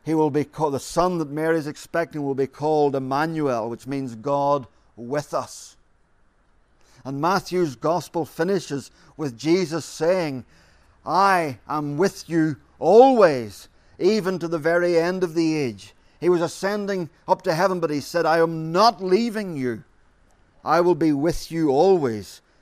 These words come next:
to the very end of the age." God's personal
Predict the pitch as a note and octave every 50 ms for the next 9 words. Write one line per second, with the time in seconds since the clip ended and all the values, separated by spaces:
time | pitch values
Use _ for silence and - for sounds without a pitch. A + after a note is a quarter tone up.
0 | _ _ _ - A2+ A#2+ A2+ G#2 B2+ C3+ C#3+ C#3+ C3+ C3 C3+ C#3 C#3+ C#3+ C#3 C3
1 | A#2 B2+ C3 B2+ B2 B2 A#2+ A2+ G#2+ G2+ - - - - _ _ _ _ _ _
2 | _ _ _ _ _ _ _ _ _ _ _ _ _ _ _ _ - C3+ B2+ B2+
3 | B2 - - - - B2+ C#3 D3 C3+ - - - C3+ A#2+ A2+ G#2